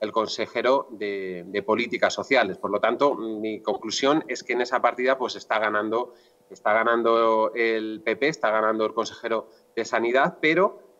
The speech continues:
efectivamente también está intentando replicar, eh, Ciudadanos en su enésima crisis de gobierno, eh, teniendo en cuenta que solo llevan, eh, poco más de,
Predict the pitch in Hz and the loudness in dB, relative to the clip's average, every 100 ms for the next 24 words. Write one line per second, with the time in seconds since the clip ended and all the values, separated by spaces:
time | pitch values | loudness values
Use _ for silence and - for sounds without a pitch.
0 | _ 98 104 - 120 120 131 131 170 175 | _ -10 -8 0 2 4 4 2 -4 -4
1 | - _ - 104 104 131 127 113 120 113 | -8 _ -2 -2 0 0 -2 -2 -4 -2
2 | 117 117 117 123 120 117 107 113 120 139 | -2 0 2 0 0 -4 -4 0 0 0
3 | - 117 - 110 104 113 131 151 160 - | -6 -14 -4 2 4 4 4 2 0 -6
4 | 127 131 - 156 131 120 123 139 - 147 | -10 -6 -2 -2 0 -2 0 -2 0 -2
5 | 147 - 139 143 147 147 - _ - - | -2 -2 -4 -4 -4 -6 -8 _ -20 -20
6 | - 120 127 131 131 131 143 165 - - | -6 0 4 4 4 4 4 2 -2 -8
7 | 123 113 107 110 117 139 139 135 135 156 | -2 -2 -2 -2 0 0 2 2 2 0
8 | 120 - 131 131 131 135 151 156 117 117 | -2 -2 0 2 2 2 2 -2 -4 -2
9 | 113 104 113 123 127 120 104 101 107 110 | -2 -2 -4 -2 -2 -2 -6 -12 -4 0
10 | 123 - 127 117 110 | 0 0 2 2 2